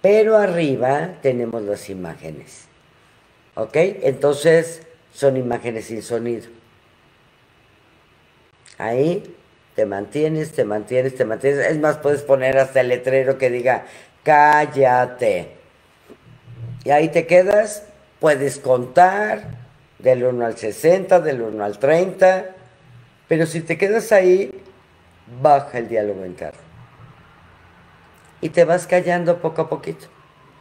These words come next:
Al ratito otra vez, ya, te quedas tranquilo y dices,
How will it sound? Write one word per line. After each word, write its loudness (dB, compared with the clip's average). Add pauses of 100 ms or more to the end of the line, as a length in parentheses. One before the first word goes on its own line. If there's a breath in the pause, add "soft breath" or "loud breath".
(460)
Al -2
ratito -2
otra 4
vez, 2
ya, -2 (600)
te -6
quedas 0
tranquilo 4
y -2
dices, -2